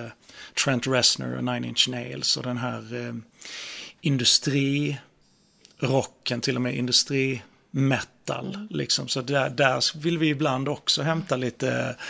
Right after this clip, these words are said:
Speaker 1: lite inspiration från det, liksom. Och, ehm,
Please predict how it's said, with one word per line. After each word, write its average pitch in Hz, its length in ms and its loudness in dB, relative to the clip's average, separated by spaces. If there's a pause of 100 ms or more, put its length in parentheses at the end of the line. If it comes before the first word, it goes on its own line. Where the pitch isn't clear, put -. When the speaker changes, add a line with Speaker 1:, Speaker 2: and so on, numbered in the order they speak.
(380)
Speaker 1:
lite 143 340 4
inspiration 127 840 0
från 135 240 -2
det, 139 200 2
liksom. 135 440 -4 (120)
Och, 135 320 4
ehm, 131 480 2